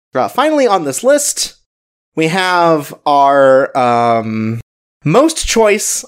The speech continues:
of this season, in that we are both deciding to watch Uma Musume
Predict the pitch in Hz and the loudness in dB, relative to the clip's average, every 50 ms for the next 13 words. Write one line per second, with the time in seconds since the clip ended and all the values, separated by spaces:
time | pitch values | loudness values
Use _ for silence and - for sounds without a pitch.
0 | - - 156 151 151 151 151 147 147 143 143 147 - - - 170 175 170 - - | -4 2 2 4 4 4 4 4 2 0 -2 -8 -16 -6 -2 -2 -2 0 -2 -4
1 | - 170 151 147 143 143 - 135 135 139 143 147 _ _ _ _ _ _ _ _ | -2 -2 0 -2 -2 -2 -2 -4 -2 -4 -6 -8 _ _ _ _ _ _ _ _
2 | _ _ _ _ - 165 160 160 165 165 165 160 160 160 156 156 - 202 226 254 | _ _ _ _ -4 -2 0 2 2 2 2 4 4 2 2 0 2 2 4 4
3 | 262 247 - 208 190 - 220 190 185 180 175 165 165 - 156 143 156 160 160 156 | 2 2 -2 -8 -4 0 0 0 0 0 -4 -6 -6 -6 -2 0 2 2 2 0
4 | 156 - - - - - _ _ _ _ _ _ _ _ _ _ _ _ _ _ | -2 -6 -10 -10 -10 -12 _ _ _ _ _ _ _ _ _ _ _ _ _ _
5 | _ _ _ _ - 269 302 311 320 285 233 214 190 - - 190 180 180 170 165 | _ _ _ _ -2 0 2 2 2 2 2 0 0 0 -2 0 0 0 0 2
6 | 160 156 151 151 151 - - | 0 0 0 -2 -4 -8 -14